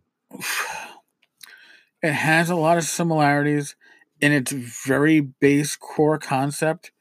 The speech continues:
with Castles and Crusades, because they are both O S R influenced games that run off of a chassis that is very much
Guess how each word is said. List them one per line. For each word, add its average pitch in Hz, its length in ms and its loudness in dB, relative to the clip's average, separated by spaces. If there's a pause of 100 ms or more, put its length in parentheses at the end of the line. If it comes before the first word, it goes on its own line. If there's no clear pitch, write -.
(840)
with 135 280 0
Castles 143 580 -4
and 143 100 -2
Crusades, 139 500 -2
because 131 480 -2 (460)
they 147 360 2
are 151 200 4
both 147 640 2 (840)
O 156 200 6
S 151 200 2
R 147 1300 6 (160)
influenced 151 760 0
games 147 580 4
that 135 300 2 (180)
run 143 440 4 (120)
off 147 520 0
of 135 180 -4
a 131 60 -2
chassis 143 680 -2 (520)
that 135 160 4
is 131 180 2
very 139 260 2
much 127 380 0